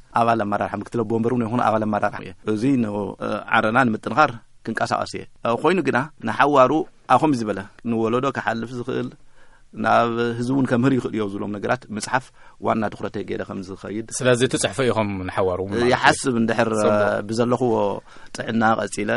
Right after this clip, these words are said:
Speaker 1: ብዘለኽዎ ታእስሞ ተቐፂለ
Speaker 2: ፅቡቅ።
Speaker 1: ክፅሕፍ እየ።
Speaker 2: እሞ ኣቶ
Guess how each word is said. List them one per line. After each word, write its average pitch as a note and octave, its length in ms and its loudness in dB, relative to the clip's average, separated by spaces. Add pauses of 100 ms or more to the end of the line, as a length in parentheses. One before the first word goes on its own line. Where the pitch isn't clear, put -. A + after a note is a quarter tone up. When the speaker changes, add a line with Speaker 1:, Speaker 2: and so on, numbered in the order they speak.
Speaker 1:
ብዘለኽዎ G2+ 640 -4
ታእስሞ G#2 340 -2
ተቐፂለ A#2 400 -2 (260)
Speaker 2:
ፅቡቅ። B2+ 300 4
Speaker 1:
ክፅሕፍ - 320 -10
እየ። - 120 -8
Speaker 2:
እሞ B2+ 120 2 (300)
ኣቶ A2+ 180 2